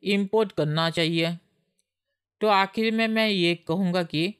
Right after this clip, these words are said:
पाकिस्तान अगर भारत से वैक्सीन की मांग करे तो भारत पाकिस्तान को वैक्सीन बेच देगा, भारत इसमें दुश्मनी नहीं देखेगा।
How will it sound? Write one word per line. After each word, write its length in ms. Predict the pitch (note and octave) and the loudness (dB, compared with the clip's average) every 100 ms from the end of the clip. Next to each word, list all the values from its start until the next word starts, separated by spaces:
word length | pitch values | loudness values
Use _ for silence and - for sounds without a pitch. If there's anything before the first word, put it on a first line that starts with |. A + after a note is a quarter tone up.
| _ _ _ _ _ - | _ _ _ _ _ -2
पाकिस्तान 640 | F#3 F#3 G#3 - G#3+ G#3+ | -2 -2 -8 -4 -2 0
अगर 220 | G#3+ G#3+ G3 | 0 0 -4
भारत 380 | E3 E3 F3+ | -2 2 2
से 360 | - G3+ G3+ F#3+ | 0 0 2 2
वैक्सीन 560 | D#3+ C#3+ D3+ - F#3 F3+ | 0 -2 -4 -4 -2 0
की 120 | G3 | -2
मांग 340 | F3 D3 E3+ F3+ | -2 0 -2 -2
करे 300 | D3+ D3+ F#3 _ _ _ _ | -2 -2 -4 _ _ _ _
तो 100 | A#3 G3+ | -2 -2
भारत 460 | E3+ E3+ F3 G3+ - _ _ _ _ | -2 2 2 0 -2 _ _ _ _
पाकिस्तान 560 | G3 G3+ A3+ - A3+ G#3+ | -2 -2 -4 -4 -2 0
को 200 | G#3+ A3+ | 0 2
वैक्सीन 480 | F3+ D3+ D3+ A3 F#3 C3+ | 2 0 0 -2 0 -2
बेच 320 | D3 D#3+ D#3+ | -2 -2 -2
देगा, 420 | E3 D#3+ E3 D#3 E3 _ _ _ - | -2 -2 2 0 -2 _ _ _ -12
भारत 460 | D3+ D#3 F3+ G#3 G3 | -12 -2 2 2 0
इसमें 560 | G#3 G3+ E3+ G3 F#3+ | -4 -2 0 0 0
दुश्मनी 540 | E3+ G3 - F3+ D#3+ F#3+ | -2 -2 -2 -2 0 0
नहीं 360 | D#3+ D#3+ G3+ F3+ | 0 0 0 0
देखेगा। 520 | D#3+ D3+ F#3+ D#3 D#3+ | -2 -2 -4 -2 -2